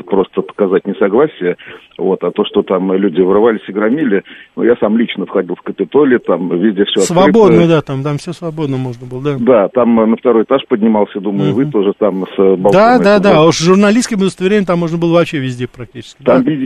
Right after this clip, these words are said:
Speaker 1: везде всегда всё открыто, вот, и там, э, претензии к слу-, к службе охраны тогда надо предъявлять, почему они, зная, что вот люди там, э, провокаторы, наверное, скорее всего, в этой толпе есть, почему они не усилили, да, охрану этого здания, то есть к Трампу-то нельзя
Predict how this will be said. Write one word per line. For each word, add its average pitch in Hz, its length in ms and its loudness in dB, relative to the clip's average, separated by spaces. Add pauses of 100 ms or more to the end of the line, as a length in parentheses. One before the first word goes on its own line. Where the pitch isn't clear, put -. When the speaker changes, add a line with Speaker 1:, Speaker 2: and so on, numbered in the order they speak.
Speaker 1:
везде 147 220 2
всегда 123 360 0
всё 123 220 0
открыто, 98 480 -6
вот, 85 340 -2
и 101 200 2
там, 117 300 0
э, 110 300 4
претензии 131 460 0
к - 100 -4
слу-, 123 240 -4
к - 140 -12
службе 127 320 0
охраны 110 400 -2
тогда 92 240 -6
надо 87 220 -6
предъявлять, 120 580 0
почему 107 360 -2
они, 92 200 -4
зная, 90 280 -2
что - 200 -8
вот 87 180 -4
люди 85 220 -4
там, 87 240 -2 (480)
э, 92 560 4
провокаторы, 110 540 0
наверное, 104 320 0
скорее 98 240 0
всего, 92 200 0
в - 40 2
этой 92 160 -4
толпе 98 420 -2
есть, 123 200 -2
почему 107 300 -2
они 98 140 0
не 98 120 0
усилили, 90 400 -4
да, 98 420 -2
охрану 95 320 -2
этого 92 260 -6
здания, 101 500 0
то 104 80 -2
есть 98 140 -6
к - 100 -12
Трампу-то 110 440 -2
нельзя 98 380 0